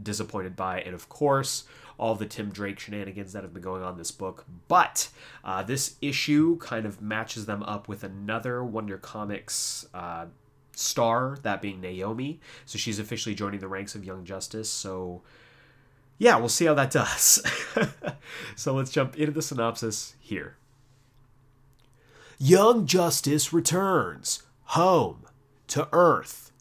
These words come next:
finally, just in time to confront all of their big issues, like Star Labs,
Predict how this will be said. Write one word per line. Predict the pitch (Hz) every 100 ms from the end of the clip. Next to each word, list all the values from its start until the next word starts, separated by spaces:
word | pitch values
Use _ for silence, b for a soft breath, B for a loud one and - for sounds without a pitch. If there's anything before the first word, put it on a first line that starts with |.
| _ _ - _ _
finally, | - 107 120 110 85 73 - _ B B B B
just | 107 127 165 180
in | 202
time | 170 139 123 113
to |
confront | 110 107 104 120 131
all | 107 117 127
of | 120 95
their | 101
big | 85 - 110 107 107
issues, | 107 101 - - - - -
like | 101 101
Star | - 147
Labs, | 156 196 220 - - -